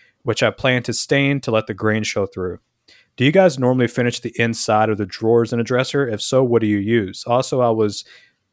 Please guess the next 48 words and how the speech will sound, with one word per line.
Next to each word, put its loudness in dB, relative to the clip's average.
going 6
to -2
paint -2
the -4
carcass, -2
it's -8
plywood, 0
don't -6
freak -4
out. -4
So -2
I'm 2
wondering 4
if -4
you -2
have -2
any -2
tips -2
on -2
how 0
to 2
get -4
the -4
perfectly 0
painted -4
finish -2
on -6
the -10
carcass. -4
I -4
don't 2
have -2
a -6
sprayer 2
and 0
the -4
budget 0
is -6
tight, 0
so -4
I -2
won't -2
be 0
buying -2
a -8
Fuji -2
anytime -8
soon. -4